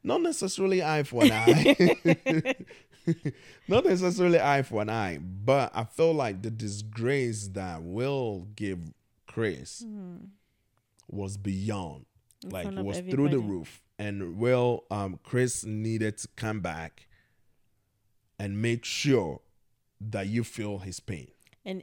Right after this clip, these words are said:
Speaker 2: everybody was kinda waiting for it. Everybody,
Speaker 1: Everybody was
Speaker 2: that,
Speaker 1: waiting
Speaker 2: that,
Speaker 1: for it.
Speaker 2: that, that, um, the, the, the, where he did the, the, the comment,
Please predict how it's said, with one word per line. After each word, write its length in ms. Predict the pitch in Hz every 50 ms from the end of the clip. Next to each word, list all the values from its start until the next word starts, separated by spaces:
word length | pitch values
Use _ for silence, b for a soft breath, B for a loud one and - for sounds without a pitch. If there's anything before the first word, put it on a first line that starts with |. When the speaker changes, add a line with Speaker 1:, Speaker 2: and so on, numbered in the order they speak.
| - _ -
Speaker 2:
everybody 540 | - 226 247 226 240 214 208 202 190 185 180
was 240 | 175 170 170 170 - -
kinda 280 | - 190 180 180 170
waiting 380 | 165 165 170 165 160 160 160 165 _ -
for 140 | 175 156 151
it. 220 | 156 151 151 - -
Everybody, 360 | - 180 196 202 202 123 127
Speaker 1:
Everybody 460 | 131 135 139 143 131 127 127 127 131 131
was 200 | 123 120 120 -
Speaker 2:
that, 140 | - -
Speaker 1:
waiting 200 | 143 151 156 160
Speaker 2:
that, 120 | - - -
Speaker 1:
for 160 | 120 104 95
it. 20 |
Speaker 2:
that, 320 | 95 214 220 202 127 190 202
that, 280 | 202 208 214 226 220 - -
um, 640 | 196 202 190 180 175 165 160 156 160 156 156 - - - _ _ _ _ _ _ _ _ _ -
the, 240 | 190 190 - - - -
the, 400 | 190 185 180 139 180 175 170 - - -
the, 100 | - 170
where 180 | 208 214 220
he 140 | 214 208 208
did 260 | 190 202 202 190 190 _
the, 200 | - 170 156 156 -
the, 180 | 160 156 160 -
the 80 | - 160
comment, 360 | - - 190 185 170 -